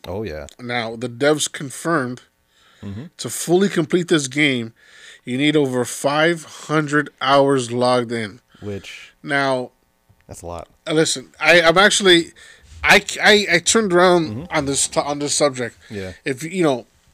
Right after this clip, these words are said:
Speaker 2: we talked about single player games and shit
Speaker 1: Mm-hmm.
Speaker 2: like that, and, uh, I believe this game's actually gonna have online co-op. So
Speaker 1: Ooh.
Speaker 2: Fire Team, I know y'all listening.
Speaker 1: Yeah.
Speaker 2: Y'all know what to do.
Speaker 1: Let's go.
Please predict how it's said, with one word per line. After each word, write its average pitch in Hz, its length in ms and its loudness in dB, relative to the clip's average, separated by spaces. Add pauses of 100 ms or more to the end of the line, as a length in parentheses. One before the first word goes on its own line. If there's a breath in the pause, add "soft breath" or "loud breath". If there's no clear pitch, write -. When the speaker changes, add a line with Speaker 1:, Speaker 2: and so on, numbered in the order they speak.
(300)
Speaker 2:
we 170 140 -2
talked 185 260 0
about 160 160 2
single 151 260 0
player 135 460 0
games 120 380 -6
and 107 80 -12
shit 113 120 -4
Speaker 1:
Mm-hmm. 110 100 -2
Speaker 2:
like 233 100 -14
that, - 180 -20 (640 loud breath)
and, 127 640 -4 (1600)
uh, 160 160 -2
I 151 60 4
believe 175 260 2
this 165 160 2
game's 160 180 4
actually 156 200 2
gonna 147 120 0
have 143 140 4
online 139 340 0
co-op. 139 360 4
So 117 460 0
Speaker 1:
Ooh. 143 60 -8
Speaker 2:
Fire 135 300 4
Team, 151 500 -2
I 123 60 -6
know 123 100 -4
y'all 127 200 2
listening. 165 400 0
Speaker 1:
Yeah. - 1000 -12
Speaker 2:
Y'all 120 80 2
know 131 120 2
what 131 100 0
to 131 80 -8
do. 165 300 2 (100)
Speaker 1:
Let's - 160 -20
go. 104 200 -12